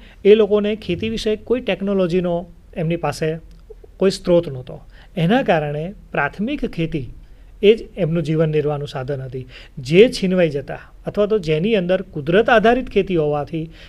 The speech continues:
જો પાક ફેલ થાય અથવા તો દુષ્કાળની પરિસ્થિતિ આવે છે, અતિવૃષ્ટિ કે અનાવૃષ્ટિ, તમામ પરિસ્થિતિની અંદર એ ખેડૂત એ સમસ્યારૂપ બની જતો, એ આખી પરિસ્થિતિ એના માટે સમસ્યારૂપ બની જતી હતી.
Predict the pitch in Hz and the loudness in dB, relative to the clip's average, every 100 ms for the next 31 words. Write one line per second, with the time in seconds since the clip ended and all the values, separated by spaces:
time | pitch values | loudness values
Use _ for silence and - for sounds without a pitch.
0 | - 156 147 214 240 165 160 - 151 143 | -12 -4 4 4 6 0 0 -2 -2 -2
1 | 147 139 208 254 208 190 214 185 170 165 | -4 -2 0 2 2 0 2 2 2 -4
2 | 147 151 139 147 135 135 127 131 120 - | -4 -6 -8 -6 -6 -8 -10 -12 -16 -12
3 | 156 175 180 202 - 247 262 262 254 175 | -4 -2 0 -4 -4 -6 -2 -2 0 0
4 | 147 - 143 - - - - - - 170 | -4 -8 -12 -12 -20 -20 -20 -14 -2 2
5 | 202 262 196 175 175 160 165 160 160 160 | 2 2 0 0 -2 -6 -4 -4 -4 -6
6 | 127 - - - 165 160 165 180 - - | -8 -14 -10 -8 -4 -2 -2 -2 -4 -2
7 | 180 165 156 151 - 156 160 160 170 175 | -2 -4 -4 -6 -2 -2 -2 -4 -4 -4
8 | 170 185 - - - 170 - 247 254 175 | -6 -8 -12 -12 -4 -4 -4 -8 -2 0
9 | 165 180 170 165 - - - 160 160 139 | 0 -2 -4 -6 -6 -16 -6 -4 -2 -4
10 | 131 202 - - 170 156 - 151 131 127 | -6 -8 -12 -8 -4 -4 -4 -4 -4 -8
11 | 131 127 123 147 - | -10 -12 -14 -16 -16